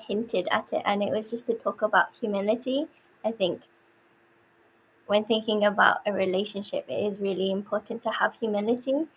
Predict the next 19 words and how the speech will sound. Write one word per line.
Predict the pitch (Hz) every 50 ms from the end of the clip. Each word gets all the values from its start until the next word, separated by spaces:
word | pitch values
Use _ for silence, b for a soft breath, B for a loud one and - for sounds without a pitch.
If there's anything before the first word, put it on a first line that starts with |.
| b b b b _ _ -
And, | 220 233 226 226 226
um, | 214 196 202 196 190 196 196 226 - _ _ _ _ _
just | - 311 320
when | 370 330 311
I | 269
was | 262 269
thinking | - - 240 240 262 240 226 220
about | 208 185 190 190 165 - -
this | 185 190 - - - - _ _ _ _ _ _ _ - -
podcast, | 214 202 - - - 185 190 - - -
I | 190 190
was | 185 190
looking | 196 202 - - 190 180 170
at, | 170 165 - - - - - - - - - - - _ _ _ - -
uh, | 208 208 196 196 190 190 185 180 185 196 196
Titus | - - - 214 208 233 240 - 226 214 220 - -
two | - - 233 214 226
three | 220 - 214 214 220
to | - - 214 -